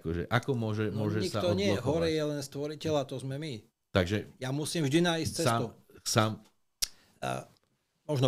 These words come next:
Speaker 2: poznáte, je taký vtip, hej, táto, na-, sa snažím na tom, sa snažím na tom vysvetliť, o čo ide, hej. A my stále dostávame ponuky na to, aby sme sa vedeli zorientovať, lebo hore máme rod, hej.
Speaker 1: Mhm.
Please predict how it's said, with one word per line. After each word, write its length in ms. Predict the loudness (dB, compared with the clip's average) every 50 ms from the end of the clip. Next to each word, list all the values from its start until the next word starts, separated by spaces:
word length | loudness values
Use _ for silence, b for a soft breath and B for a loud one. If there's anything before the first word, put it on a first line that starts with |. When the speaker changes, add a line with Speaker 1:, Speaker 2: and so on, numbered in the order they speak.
| 2
Speaker 2:
poznáte, 320 | 0 -2 -4 -4 -4 -6 -6
je 80 | -8
taký 240 | -6 -8 -8 -8 -10
vtip, 320 | -14 -12 -10 -10 -10 -10 -10 -12
hej, 160 | -12 -12 -12 -12 -12
táto, 240 | -12 -12 -10 -10 -10
na-, 160 | -8 -8 -8 -8 -8
sa 160 | -10 -12 -12
snažím 240 | -14 -14 -14 -12 -12
na 80 | -12
tom, 240 | -10 -10 -8 -8 -8 -10 -14 -18 -20 -20 _
sa 160 | -12 -10 -8 -6
snažím 320 | -4 -4 -2 -2 -2 -4
na 0 |
tom 160 | -4 -6 -8
vysvetliť, 400 | -8 -6 -6 -6 -6 -4 -4 -6
o 80 | -6 -6
čo 80 | -8 -8 -8
ide, 120 | -6 -6 -6
hej. 100 | -6 -8 -10 -12 _ _ _ _ _ -20 B B B B B B B B _
A 240 | -8 -6 -4 -4 -4 -6 -8 -12 _ _ _ _ _ _ _ -20 -18 -12 -8 -6
my 120 | -4 -4 -4
stále 320 | -2 -2 0 0 -2 -2
dostávame 720 | -4 -6 -6 -6 -6 -6 -6 -6 -6 -8 -8 -10 -12 -16 _ _ _ _ _
ponuky 560 | _ -2 0 0 0 -2 0 0 0 -2 -2 -6 _ _ _ _ _ _ _ _ _ _ -6
na 160 | -6 -6 -4
to, 160 | -6 -8 -8
aby 160 | -8 -10 -10
sme 160 | -10 -10 -10 -8
sa 80 | -8
vedeli 240 | -6 -6 -4 -4 -4
zorientovať, 560 | -4 -4 -4 -4 -4 -4 -4 -4 -4 -4 -4
lebo 160 | -4 -2 0
hore 160 | 0 2 2 2
máme 320 | 0 0 0 0 0 0
rod, 240 | 0 -2 -4 -6 -12 -16 _ _ _ _ -10
hej. 160 | -6 -2 0
Speaker 1:
Mhm. 240 | 0 0 0 -2 -4